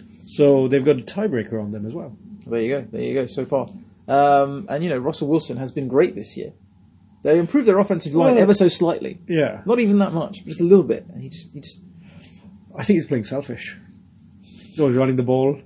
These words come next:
Speaker 1: always doing other things that involve not passing it to Doug Baldwin, who I have in my fantasy team. <laughs>
Speaker 2: What a, what a dick.
Speaker 1: Totally.
Speaker 2: What a dick! He should have a thing
Speaker 1: Uh,
Speaker 2: written into his contract where he has to throw it to Baldwin.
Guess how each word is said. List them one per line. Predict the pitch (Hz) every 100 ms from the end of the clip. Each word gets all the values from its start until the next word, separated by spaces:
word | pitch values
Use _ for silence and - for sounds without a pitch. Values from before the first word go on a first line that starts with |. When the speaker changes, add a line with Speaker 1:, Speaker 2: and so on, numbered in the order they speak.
| - - -
Speaker 1:
always | - 147
doing | 131 139
other | 147 143
things | 139 147 131
that | 139
involve | 139 135 135
not | 131 143
passing | 131 156 143 143
it |
to | 147
Doug | 127 139
Baldwin, | 143 147 151
who | 139 131
I |
have | 131 135
in |
my | 131
fantasy | 127 135 143 151
team. | 151 151 143 -
<laughs> | - - _ _
Speaker 2:
What | - 135
a, | 165
what | 135 180
a |
dick. | 160 190 - - - - - - - -
Speaker 1:
Totally. | 139 120 107 104
Speaker 2:
What | -
a | 165
dick! | 147 170 -
He | 180
should | 214
have | 196 190
a | 143
thing | 139
Speaker 1:
Uh, | 139
Speaker 2:
written | 143 143
into | -
his | 127
contract | - 151 - - -
where | 123
he | -
has | -
to | -
throw | - 120
it |
to | 131
Baldwin. | 127 127 117